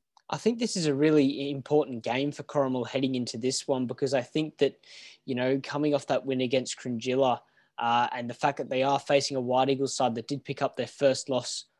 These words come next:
of the season last weekend, it presents a real opportunity for them to, to really get their season kick-started here. If they were to pick up a result, that's a huge amount of momentum heading into this one. But I just feel that the way that Albion Park have played so far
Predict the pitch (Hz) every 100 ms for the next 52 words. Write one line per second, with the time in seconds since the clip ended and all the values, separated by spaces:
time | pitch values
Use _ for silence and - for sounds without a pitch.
0 | - 123 131 - 143 135 131 127 123 -
1 | 131 143 147 131 127 143 165 190 160 156
2 | 147 139 135 - 139 147 139 123 127 135
3 | 135 127 131 117 - 127 139 139 127 147
4 | - 147 123 143 127 127 113 131 - 131
5 | 117 117 120 117 - 123 131 160 160 156
6 | 143 131 123 120 117 110 - 135 135 123
7 | - 143 143 135 127 127 131 113 143 135
8 | 131 135 143 127 117 139 135 135 120 117
9 | 131 135 - 127 123 127 127 160 - -
10 | 151 151 139 - 127 135 139 135 131 127
11 | 127 117 131 120 123 - 135 131 131 -
12 | 120 - 127 120